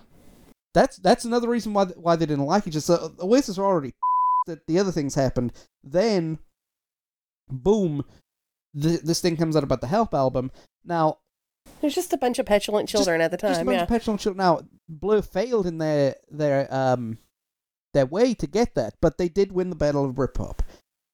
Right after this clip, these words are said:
Speaker 1: And sadly, for Blur, that was the high point for them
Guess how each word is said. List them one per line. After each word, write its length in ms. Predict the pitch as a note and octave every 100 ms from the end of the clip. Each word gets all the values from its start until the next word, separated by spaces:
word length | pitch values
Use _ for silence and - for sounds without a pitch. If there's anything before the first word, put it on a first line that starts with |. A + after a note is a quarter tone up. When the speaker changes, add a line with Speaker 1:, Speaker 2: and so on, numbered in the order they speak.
| _ _ -
Speaker 1:
And 460 | D3+ D3 C#3 C3+ -
sadly, 840 | - - C4+ B3 D3+ A2+ A2+ F#3 - _ _ _ _ _ _ _ _ _ _ -
for 80 | D#3
Blur, 480 | F#3+ A#3 D#3+ B2+ - - _ _ _ _ _ D3
that 260 | E3+ F#3+
was 200 | G#3 F#3+
the 100 | -
high 300 | - F3+ B3+
point 380 | - - A2+ G#2
for 280 | - G2+ G2+
them 300 | G2+ F#2+